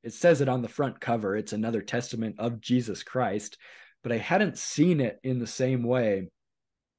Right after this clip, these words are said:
until recently when I went through rather quickly and read the book from, from beginning to end. It's obsessed with Jesus. The book is obsessed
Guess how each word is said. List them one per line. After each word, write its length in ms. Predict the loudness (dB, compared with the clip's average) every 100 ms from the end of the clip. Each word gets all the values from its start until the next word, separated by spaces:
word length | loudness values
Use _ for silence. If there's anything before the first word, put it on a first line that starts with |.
| _ -8
until 260 | -2 0 4
recently 460 | 2 2 -4 -2
when 220 | -2 -2
I 100 | -2
went 300 | 0 0 -2
through 320 | 0 2 2 0 _ _ -2
rather 240 | 2 2
quickly 560 | 2 0 0 -2 -4 -8 -18 -20 _ -8
and 200 | -4 2
read 180 | 4 4
the 60 | 4
book 260 | 2 0
from, 360 | -2 -4 -4 -6
from 260 | -4 -4 -4
beginning 380 | -2 -2 -4
to 140 | -6 -4
end. 380 | -2 -2 -6 -10 -20 -20 _ _ _ _ _ _ _ _ _ _ _ _ _ _ _ -4
It's 180 | -2 0
obsessed 760 | -4 -4 -12 -2 -2 -2 -4
with 200 | -4 -4
Jesus. 640 | -4 -6 -6 -10 -16 -18 -18 -6
The 200 | 0 2
book 260 | 2 2 0
is 220 | -2 -6
obsessed 1040 | 2 4 2 -2 -8 -6 -6 -8 -14 -14